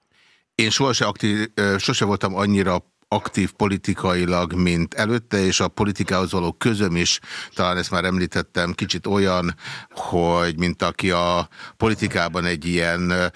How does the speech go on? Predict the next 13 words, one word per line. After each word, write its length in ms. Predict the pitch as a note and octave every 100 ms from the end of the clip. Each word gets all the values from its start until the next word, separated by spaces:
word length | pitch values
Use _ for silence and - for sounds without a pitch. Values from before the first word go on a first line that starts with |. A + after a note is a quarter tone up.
| - - -
ö, 160 | E2+
szappanoperát 880 | E2 A#2+ G#2 G2+ F#2 E2+ E2+ E2 D#2+
lát, 320 | F#2+ F#2 G2 F#2
és 240 | F2 -
a 80 | E2
benne 260 | F#2+ F2+
szereplők 600 | E2 G#2+ F2+ E2+ F2 E2 -
alapján, 800 | G2+ F#2 - F2 E2 D#2+ E2+ - - -
ö, 120 | F2
beszél 440 | D#2 G2 - G2+
az 160 | F#2 F2
életről, 840 | F#2+ G2 G2 - G#2 G#2+ G#2+ A2+ A2 - -
ö, 100 | -